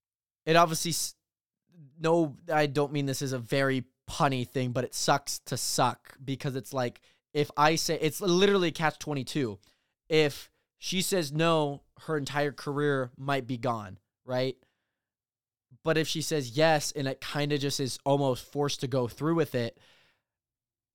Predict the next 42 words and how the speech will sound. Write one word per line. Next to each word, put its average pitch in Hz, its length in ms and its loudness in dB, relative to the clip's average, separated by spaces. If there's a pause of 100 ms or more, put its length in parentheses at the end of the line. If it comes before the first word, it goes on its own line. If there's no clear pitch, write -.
(880)
it's - 260 -6
like, 139 240 0 (200)
that's, 143 500 0
that's 147 240 -2
just - 240 -6
very 127 640 -2 (200)
not 131 320 0
okay. 113 540 -8 (160)
And 151 180 -4
so 139 340 2 (280)
I 156 100 2
hope 196 260 2
that 185 140 0
people, 165 320 -2
obviously, 147 480 -2
it 135 80 -4
sucks - 320 0
because 151 280 -6
money 151 220 -2
does 139 220 0
bring 139 180 -4
power 127 400 -6 (220)
for - 80 -10
a 147 40 -4
lot 139 140 2
of 135 60 0
these 139 120 -6
people 127 260 -8
in 123 80 -2
Hollywood 120 400 -4
who 120 340 -8
make 131 220 -10
a 143 60 -6
lot 131 140 0
of 123 60 -6
these 113 160 -12
decisions. 113 520 -8 (380)
Um, 113 380 -6 (260)
I 135 100 -2
hope 127 280 -2
that 151 160 -4
they 131 360 0